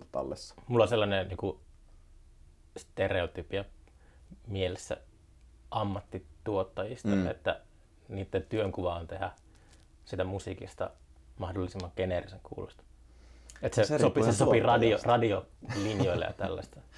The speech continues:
Speaker 1: <laughs> Mä veikkaan, että se riippuu ihan tuottajasta.
Speaker 2: Niin, varmasti riippuu.
Speaker 1: Ja tässähän me kyllä itse koen olevani tuottaja.
Speaker 2: Niin.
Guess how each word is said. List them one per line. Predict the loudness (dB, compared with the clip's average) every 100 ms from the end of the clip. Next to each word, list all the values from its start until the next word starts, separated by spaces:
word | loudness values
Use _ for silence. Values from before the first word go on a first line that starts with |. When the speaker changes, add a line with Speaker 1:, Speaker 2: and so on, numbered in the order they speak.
| -20
Speaker 1:
<laughs> | -20 -2
Mä | 2
veikkaan, | 2 2 -2
että |
se | 0
riippuu | 0 0 0 0
ihan | 0
tuottajasta. | 0 -2 -2 -8 -6 -2
Speaker 2:
Niin, | 2 2 2
varmasti | 0 -2 -8 -8
riippuu. | -8 -8 -10 -14 -20 -4
Speaker 1:
Ja | 2
tässähän | 4 2 0 -2
me | -2
kyllä | -2 0
itse | 0 -4
koen | -6 -6 -6
olevani | -8 -10 -10
tuottaja. | -10 -10 -10 -12 -14 -16 -20 -6
Speaker 2:
Niin. | -2 -2 -4